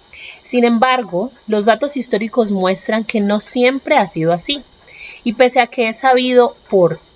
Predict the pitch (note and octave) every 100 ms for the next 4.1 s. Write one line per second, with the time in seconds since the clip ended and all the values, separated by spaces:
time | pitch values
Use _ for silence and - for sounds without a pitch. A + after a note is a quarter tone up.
0 | _ G#3 G3+ D3+ E3+ - - - E3+ G#3+
1 | C#4 C#4+ A3+ G#3 F#3 E3 G#3 _ - -
2 | - A3+ G#3+ A3+ G#3+ G3+ G3+ B3 B3 A3+
3 | G#3 G3 A3 A3 G#3+ F#3 E3+ D#3+ E3 C4+